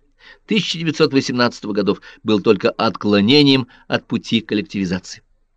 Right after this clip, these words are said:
На основании указов, отдававших в собственность государства все зерно сверх,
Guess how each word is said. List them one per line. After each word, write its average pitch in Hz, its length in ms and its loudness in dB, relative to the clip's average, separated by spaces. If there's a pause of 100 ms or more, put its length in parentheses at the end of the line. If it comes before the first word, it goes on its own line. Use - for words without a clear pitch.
(1400)
На 143 160 4
основании 226 460 4
указов, 120 800 2
отдававших 113 720 2
в - 40 -12
собственность 120 720 0
государства 113 800 0
все 180 260 0
зерно 113 440 2
сверх, 107 640 2